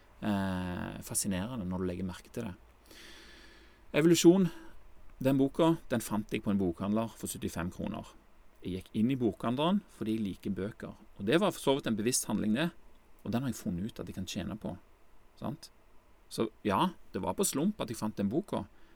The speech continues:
men jeg gikk jo inn i bokhandleren selv. Sånn sett kan vi styre hva flaks vi har. Gener, den fant jeg på bibliote-, biblioteket.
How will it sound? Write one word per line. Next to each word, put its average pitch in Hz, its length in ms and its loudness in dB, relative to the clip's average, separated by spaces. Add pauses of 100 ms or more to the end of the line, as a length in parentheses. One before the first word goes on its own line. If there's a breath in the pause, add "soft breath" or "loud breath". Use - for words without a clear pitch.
(100)
men 95 140 -8
jeg 95 140 -6
gikk - 180 -12
jo 170 80 0
inn 131 100 0
i 123 60 -4
bokhandleren 147 420 -4
selv. 196 300 -2 (360 soft breath)
Sånn - 240 -4
sett - 240 -4
kan 98 140 -2
vi - 60 -4
styre - 500 -4
hva - 100 -14
flaks - 320 -8
vi 104 80 -6
har. - 140 -10 (640 loud breath)
Gener, 113 460 2 (340)
den 98 120 -8
fant - 200 -18
jeg 131 80 -8
på 113 80 -6
bibliote-, 107 400 -4
biblioteket. 113 720 -2